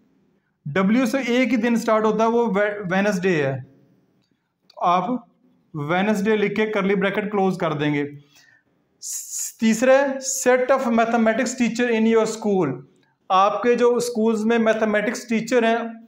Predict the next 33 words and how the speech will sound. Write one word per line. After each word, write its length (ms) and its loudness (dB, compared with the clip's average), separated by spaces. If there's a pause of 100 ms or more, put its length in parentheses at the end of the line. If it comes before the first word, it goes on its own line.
उनका 300 4
जो 140 2
sets 360 0
है, 500 -2
इसका 220 0
answer 320 0
पीछे 240 -2
लिखा 220 0
हुआ 140 4
है 120 4
book 200 -2
के 60 2
last 300 2
के 60 0
ऊपर, 220 0 (360)
activity 600 0
based। 680 -2
Activity 480 0
based 320 2
ये 80 4
है 60 6
कि 80 -2
आपके 400 2
schools 400 -2
में 120 2
जो 100 0
math 360 2
के 100 -2
teacher 320 0
हैं, 80 2
just 300 0
आपने 320 2
उनके 360 0